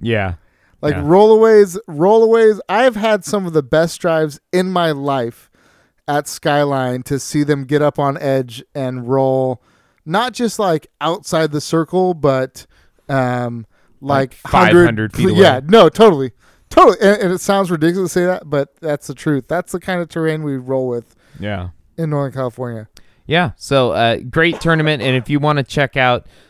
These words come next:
Speaker 1: footage of that course, the, the Vintage Cup has some footage up on C C D G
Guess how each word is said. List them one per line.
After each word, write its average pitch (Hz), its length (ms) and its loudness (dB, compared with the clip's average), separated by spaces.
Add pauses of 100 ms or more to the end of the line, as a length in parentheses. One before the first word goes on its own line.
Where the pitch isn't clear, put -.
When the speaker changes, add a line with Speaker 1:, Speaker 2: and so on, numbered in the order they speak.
(100)
Speaker 1:
footage 135 380 -2
of 113 120 -4
that 120 240 -2
course, 117 460 -4
the, 110 320 -4
the 117 100 -8
Vintage 131 400 -6
Cup 123 240 -4
has 110 300 -4
some 104 480 -8
footage 110 320 -6
up 110 180 -4
on 104 180 -8
C 117 160 -10
C 107 140 -14
D 110 200 -6
G 107 340 -8